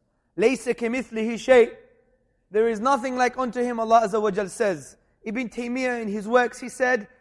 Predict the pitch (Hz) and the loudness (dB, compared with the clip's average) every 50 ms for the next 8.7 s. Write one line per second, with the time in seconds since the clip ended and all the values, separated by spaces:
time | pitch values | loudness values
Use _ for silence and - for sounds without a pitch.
0 | _ _ _ 185 214 202 - - 226 226 226 233 277 294 - - 240 247 254 262 | _ _ _ 0 0 0 -2 -6 -8 -8 -6 -6 -6 -6 -4 -4 -2 -2 -2 -4
1 | 262 - _ _ _ _ 196 233 226 - 208 190 233 202 160 202 214 - - - | -6 -12 _ _ _ _ -6 -6 -4 -4 -6 -6 -6 -6 -6 -6 -8 -10 -8 -8
2 | 285 294 285 285 _ - - _ _ _ _ - 214 214 185 170 214 - - - | -8 -6 -6 -8 _ -20 -20 _ _ _ _ -6 -6 -4 -4 -6 -8 -10 -6 -2
3 | - 247 254 254 240 196 170 233 233 220 208 208 - 226 226 240 269 247 - - | 0 2 2 0 -2 -6 -8 -8 -8 -6 -8 -8 -6 -6 -4 -4 -4 -4 -4 -6
4 | 220 175 143 123 - _ _ _ _ _ _ - 247 277 277 302 294 240 - 311 | -6 -6 -6 -8 -14 _ _ _ _ _ _ -10 -8 -6 -4 -4 -6 -4 0 2
5 | 277 262 262 269 277 285 262 - 254 226 190 156 127 - _ _ _ _ _ 254 | 2 4 4 2 2 0 -2 -4 -6 -6 -6 -6 -8 -10 _ _ _ _ _ -12
6 | 262 214 294 302 294 285 277 294 294 240 226 269 - - - 285 294 277 233 262 | -4 -2 0 0 0 0 -2 -4 -6 -6 -8 -10 -10 -8 -8 -8 -6 -4 -4 -4
7 | 262 285 285 277 - _ _ _ _ _ - 165 247 277 285 269 240 269 - - | -4 -4 -4 -6 -10 _ _ _ _ _ -18 -6 -4 -2 0 0 -2 -4 -6 -8
8 | 262 262 254 247 247 262 269 277 269 214 208 175 143 - | -8 -6 -6 -8 -6 -6 -6 -6 -4 -4 -4 -6 -6 -8